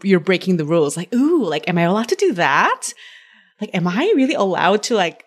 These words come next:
explain life coaching based on K-, Kardashian news? Oh, am I allowed to? Yes, you are." <laughs> Am I really just allowed to crochet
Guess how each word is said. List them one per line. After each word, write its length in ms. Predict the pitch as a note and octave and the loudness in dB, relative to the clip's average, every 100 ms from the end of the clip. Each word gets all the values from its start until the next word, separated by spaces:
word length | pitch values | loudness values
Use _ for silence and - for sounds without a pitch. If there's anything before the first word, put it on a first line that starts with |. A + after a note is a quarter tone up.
| _ | _
explain 600 | - - - F#3+ F3+ G3 | 0 0 0 0 2 2
life 360 | G#3 D3+ E3 - | 0 -2 -2 0
coaching 680 | A3+ G3+ - A#3+ B3+ C#4 C4 - _ _ _ _ | 0 0 0 0 0 -4 -12 -18 _ _ _ _
based 340 | G3+ F#3 F3+ | 0 0 0
on 260 | G3+ F3 E3 | 0 0 -2
K-, 500 | - - - _ - | -10 -20 -20 _ -2
Kardashian 680 | A3+ G3 C3 D#3 C#4 C#4+ D#4 | 2 4 2 0 2 2 2
news? 460 | F4+ G4+ B4 B4+ - - - _ _ _ _ | 0 2 -2 -4 -16 -20 -20 _ _ _ _
Oh, 320 | G#3 A#3 E4+ B3+ | -2 0 2 2
am 140 | G3+ | 2
I 100 | G#3 | 2
allowed 420 | A#3+ A3+ - A#3 | 0 0 -2 -4
to? 240 | - G#4 B4+ D5+ - | 0 0 0 -2 -2
Yes, 380 | G#3 G4+ B4+ - | 2 4 2 -2
you 120 | G#4 | 0
are." 460 | F#4 B4 F#4 F#3+ - | 2 4 4 0 -6
<laughs> 60 | A#3 G4+ _ - - - _ _ _ _ | -10 -10 _ -20 -20 -20 _ _ _ _
Am 120 | G#3+ A3+ | -2 2
I 160 | A#4 | 2
really 240 | D#4 D4 F4+ | 2 2 0
just 160 | F#4 | 0
allowed 360 | - G#3 G3 A#3 | 0 0 0 0
to 100 | - | -4
crochet 840 | - G#3 F#3 - E3 G3+ C4+ C#4 | -2 0 2 2 2 0 -4 -10